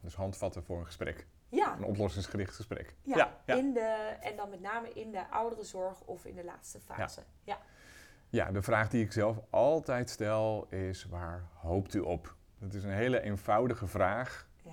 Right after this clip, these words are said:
Speaker 1: die respectvol is, ook als mensen nergens meer op hopen of denken te hopen. Eh, want wat je daarmee doet, is dat je de regie volledig weer teruggeeft aan de ouderen.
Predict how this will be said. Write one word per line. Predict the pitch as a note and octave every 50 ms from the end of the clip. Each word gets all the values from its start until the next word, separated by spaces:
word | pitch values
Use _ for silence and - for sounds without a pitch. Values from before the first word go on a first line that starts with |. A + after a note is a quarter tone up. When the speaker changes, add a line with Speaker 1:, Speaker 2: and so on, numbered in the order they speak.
| - F2+
Speaker 1:
die | F#2 G2 F#2 F#2+ F#2+
respectvol | F#2 F#2+ - - C3 B2 A#2+ - - - G#2+ G2+ F#2
is, | - F#2+ F#2 F#2 - - -
ook | - A2 A#2 A2+
als | - F#2+ F#2
mensen | G2+ F#2 F#2 F2+ - F#2+
nergens | F#2 F#2 F#2+ - G#2 G2+ G2
meer | G#2+ G#2 G2+ G2
op | E2+ F#2+ -
hopen | - F#2+ F#2+ G2+ G#2 - A2 G#2+
of | - - - -
denken | - F2+ F#2 G#2+ - G#2
te | - G2
hopen. | F2 F2+ F2+ F#2 F2+ - - F#2 G2 - - - - - - - - - - - - - - - - -
Eh, | - E2 E2+ F2 E2+
want | F2 F2+ E2+ -
wat | G2 G2 -
je | - F#2+
daarmee | E2 F2 F2+ F2+ F#2 F#2
doet, | F2 G#2 G#2 G2
is | A2 F#2
dat | F2+ G2 F2 -
je | G#2+
de | F2 F#2+
regie | G2 F2+ - - B2+ A#2+ A2+
volledig | - G#2 G2 G#2 A2 G#2 F#2 -
weer | G2 F2
teruggeeft | - F#2+ G2 G2 F#2 - G2 F2 F2 E2+ - -
aan | - F#2 F#2+ F#2
de | F2 E2+ D#2+ D#2 E2 - - -
ouderen. | - F2+ F#2 G#2 A2+ B2 C#3 -